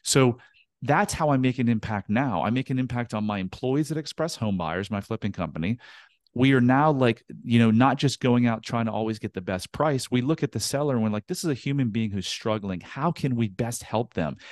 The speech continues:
Instead of going in there with dollar signs and being like, "How can we eke out this last couple grand?" You know, we, we bought a headstone for a lady who couldn't afford, one of her family members died.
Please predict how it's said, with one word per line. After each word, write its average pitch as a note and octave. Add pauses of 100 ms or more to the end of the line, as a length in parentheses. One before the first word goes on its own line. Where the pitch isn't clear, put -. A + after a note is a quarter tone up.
(120)
Instead D3
of E3
going D3
in C3+
there B2+
with G#2
dollar A#2+
signs G#2
and G2
being G#2
like, F#2+
"How C#3+
can C3
we A2+ (320)
eke C3+
out A#2+
this G2
last G#2
couple G#2+
grand?" G#2 (300)
You A2+
know, A2
we, B2
we B2
bought B2
a G#2+
headstone A#2+
for A2
a G2+
lady G#2+
who G2+
couldn't B2
afford, G#2+
one A2+
of A2
her G2+
family A2+
members F#2
died. E2+